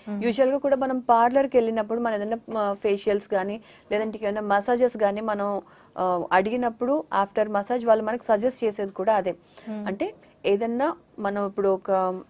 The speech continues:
Speaker 2: ఏమంటాం హెర్బల్ ప్రోడక్ట్ మనం ఇచ్చాం స్కిన్‌కి, ఒక హెల్దీ ఫుడ్ ఇచ్చాం అనుకోండి,
Speaker 1: మ్మ్.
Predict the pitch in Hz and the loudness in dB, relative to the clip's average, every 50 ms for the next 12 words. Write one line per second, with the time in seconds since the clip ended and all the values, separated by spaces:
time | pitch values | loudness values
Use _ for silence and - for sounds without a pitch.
0 | - 208 202 196 190 196 196 - 202 202 202 - 185 226 233 208 208 277 311 - | -12 -10 -8 -8 -8 -8 -8 -10 -10 -10 -10 -4 0 0 2 6 8 8 8 8
1 | 294 269 240 240 262 - 277 262 247 226 208 202 202 - 233 214 202 208 - - | 6 4 4 4 0 -2 -4 -4 -2 -2 -4 -6 -6 -6 -6 -8 -8 -8 -6 -4
2 | 208 196 196 190 - 180 - - _ - - _ _ _ - 233 - 240 226 254 | -4 -4 -4 -6 -6 -8 -10 -10 _ -20 -20 _ _ _ -6 -4 0 2 2 4
3 | 240 311 330 339 - 262 214 202 233 220 - - 226 202 190 175 175 175 - 180 | 4 2 2 2 0 -2 -2 -2 -4 -4 -4 -4 -4 -4 -2 -4 -6 -4 -4 -4
4 | 170 170 170 180 214 208 202 196 | -4 -4 -6 -6 -6 -6 -6 -6